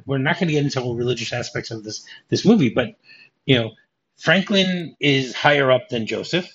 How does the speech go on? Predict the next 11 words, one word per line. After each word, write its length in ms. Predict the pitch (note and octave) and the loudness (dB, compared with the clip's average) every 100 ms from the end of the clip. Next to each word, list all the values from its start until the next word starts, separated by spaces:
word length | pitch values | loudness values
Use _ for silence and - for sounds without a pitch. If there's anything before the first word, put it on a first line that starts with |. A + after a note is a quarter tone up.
| _ _ _ _ _ | _ _ _ _ _
and 180 | A#2 A2 | -4 -4
Franklin 460 | - F3+ G#3 G#3 D#3+ | 0 2 4 2 2
is 180 | C#3+ | 2
aware 440 | B2+ A2 A2 D3+ A3+ | 2 2 0 2 4
of 80 | F3 | 2
the 80 | |
fact 440 | A#2+ C3+ A#2 A#2 _ _ - _ - | 0 0 0 -4 _ _ -20 _ -4
that 360 | A#2 A#2 A#2 - | 2 2 0 -2
on 140 | B2+ | 0
December 320 | A2+ A#2 E3 F#3 | 0 0 0 -2
twenty-fourth, 720 | - D3+ B2 D#3+ C#3+ - | 0 0 0 0 0 -4